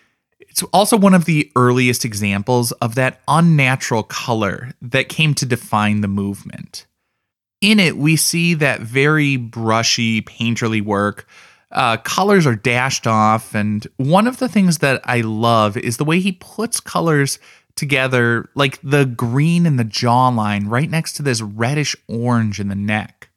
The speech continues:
It's more about the way colors play off each other than the way they describe the figure.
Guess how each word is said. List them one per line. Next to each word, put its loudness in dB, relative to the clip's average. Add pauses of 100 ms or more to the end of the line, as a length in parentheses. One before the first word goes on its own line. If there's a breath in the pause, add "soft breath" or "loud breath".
(840)
It's -2
more 6
about 0
the 2
way 4
colors 0
play -4
off 2
each -2
other 0 (420 loud breath)
than 4
the 6
way 4
they 0
describe -2
the -4
figure. -6